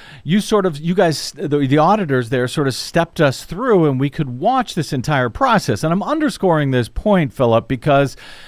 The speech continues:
uh, I mentioned the, uh,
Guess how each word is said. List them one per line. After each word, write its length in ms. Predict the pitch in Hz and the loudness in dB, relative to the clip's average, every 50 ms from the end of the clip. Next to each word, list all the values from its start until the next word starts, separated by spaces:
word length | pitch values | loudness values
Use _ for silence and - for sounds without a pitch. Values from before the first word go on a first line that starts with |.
| - - - - - | -20 -20 -20 -14 -6
uh, 380 | - 147 151 151 151 151 151 135 | -2 0 2 4 4 4 4 2
I 80 | 151 156 | 2 0
mentioned 460 | 160 170 185 175 - - 175 160 151 | 2 2 0 -2 -2 -2 -2 0 4
the, 240 | 143 147 143 139 127 - - - - - - - | 6 6 6 6 4 0 -6 -20 -20 -20 -18 -14
uh, 600 | - - 294 311 285 - - - - 370 - 208 | -10 -6 -4 -4 -4 -4 -6 -4 -4 -2 -2 -4